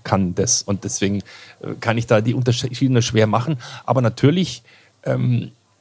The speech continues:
jetzt reden wir, äh, eine, wenn Frauen Comedian, die muss dann über, über, über Falten reden und der Mann muss reden über, wie, wie sie Frauen nicht Auto fahren können. Das ist natürlich erwartbar.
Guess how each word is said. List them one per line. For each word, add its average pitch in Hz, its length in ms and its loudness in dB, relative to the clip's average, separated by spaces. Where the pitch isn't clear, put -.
jetzt 123 420 -2
reden 123 300 4
wir, 120 300 2
äh, 95 60 -2
eine, 101 300 0
wenn 104 540 -4
Frauen 139 400 0
Comedian, 139 460 2
die 123 60 4
muss 127 160 2
dann 101 120 -2
über, 101 160 -2
über, 92 280 0
über 87 280 -2
Falten 139 380 0
reden 127 340 2
und 110 220 -4
der 101 100 2
Mann 117 320 2
muss 107 220 -2
reden 110 180 -2
über, 107 300 0
wie, 92 240 0
wie 117 100 2
sie 107 160 -2
Frauen 113 240 4
nicht 107 140 0
Auto 143 160 0
fahren 123 240 2
können. 123 280 4
Das 117 200 0
ist - 280 -2
natürlich 101 380 0
erwartbar. 87 600 -4